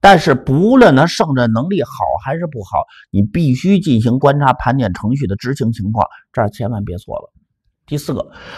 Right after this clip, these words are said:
盘点前的会议及任务布置不用再说了。第五个，存货的整理和排列，说几句话。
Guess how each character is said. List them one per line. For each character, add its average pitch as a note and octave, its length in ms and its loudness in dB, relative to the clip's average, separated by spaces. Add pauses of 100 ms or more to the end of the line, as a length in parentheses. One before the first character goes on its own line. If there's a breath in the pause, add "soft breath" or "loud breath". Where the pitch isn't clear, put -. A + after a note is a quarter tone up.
(140 loud breath)
盘 A#3 260 8
点 F#3 200 6
前 D3+ 280 6
的 A3+ 80 6
会 G3+ 240 6
议 A#2+ 120 6
及 F#3 160 -2
任 G#3 240 4
务 C3+ 140 2
布 E3 280 0
置 B2 180 2
不 G#2+ 220 -2
用 B2+ 120 -4
再 G#2+ 180 -8
说 F#2+ 260 -4
了。 F#2+ 80 -6 (400)
第 A#3 160 8
五 F#2+ 260 4
个， A#2+ 220 2 (220 loud breath)
存 B3 360 6
货 A#3+ 160 6
的 B2 140 4
整 F3 360 4
理 D3 140 4
和 B2+ 200 2
排 G2+ 340 2
列， G3 240 2 (100)
说 F#3+ 320 2
几 G2 240 -4
句 G2+ 160 0
话。 C3+ 260 6